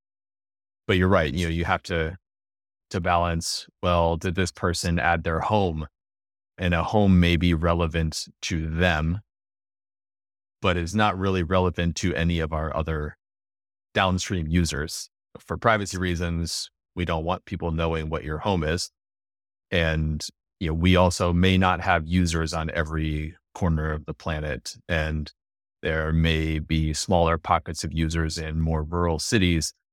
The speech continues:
but how do we still get the best coverage of all of the places in that area? Yeah, so, you know, we have other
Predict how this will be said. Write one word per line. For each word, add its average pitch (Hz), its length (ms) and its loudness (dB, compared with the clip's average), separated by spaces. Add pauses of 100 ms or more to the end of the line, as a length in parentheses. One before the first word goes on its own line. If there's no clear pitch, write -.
(160)
but 95 120 0
how 101 120 4
do 92 100 0
we 87 140 -2
still 87 340 0
get 82 320 -2
the 85 80 -6
best 78 340 -8
coverage 78 760 -2 (560)
of 78 200 -2
all 90 300 4
of 82 80 -4
the 82 100 -6
places 78 460 -4
in 78 140 -8
that 90 240 0
area? 71 240 -8 (340)
Yeah, 73 140 -4
so, 82 400 -2 (560)
you 85 100 -2
know, 80 40 -2
we 82 380 0 (180)
have 90 260 -4
other 85 420 2